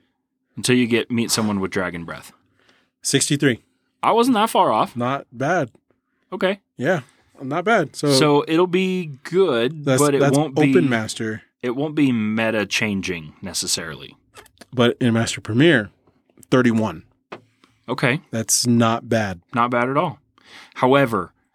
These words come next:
Speaker 1: even though it's a shadow and it hits a little bit harder, um, there are going to be other dragons that outpace it.
Speaker 2: Absolutely. Like regular <laughs> Garchomp.
Speaker 1: Like
Speaker 2: Just
Speaker 1: regular Garchomp.
Speaker 2: just
Speaker 1: Like Dragonite.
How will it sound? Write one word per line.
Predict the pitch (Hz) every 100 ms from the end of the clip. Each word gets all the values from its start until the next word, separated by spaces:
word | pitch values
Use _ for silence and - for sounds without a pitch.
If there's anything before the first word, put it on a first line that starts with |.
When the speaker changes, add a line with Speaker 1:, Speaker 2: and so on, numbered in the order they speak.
| _ _ 95 - - _ _ _
Speaker 1:
even | 151 139 143
though | 127 123
it's | 117 -
a |
shadow | - 127 113 120
and | 110
it |
hits | 98 107
a | 107
little | 113 110
bit | 123
harder, | 113 123 127 127 _ _ _ _
um, | 123 104 98 90 - _
there | 107 113 120
are | 110 98
going | 107 110 101
to |
be | 104 104 -
other | 117 113
dragons | 101 101 98 98 120 127 139 - - -
that | 104
outpace | 92 104 - - 101 -
it. | - - -
Speaker 2:
Absolutely. | 110 98 - 95 85 95
Like | 113 110 -
regular | 190 160 135 123 110
<laughs> | 113 - -
Garchomp. | 151 143 - 120 110
Speaker 1:
Like | 120
Speaker 2:
Just | 151
Speaker 1:
regular | 165 143 131 127
Garchomp. | 117 113 101 - 98 113
Speaker 2:
just | 110
Speaker 1:
Like | 120 117
Dragonite. | - 131 139 135 110 95 78 - -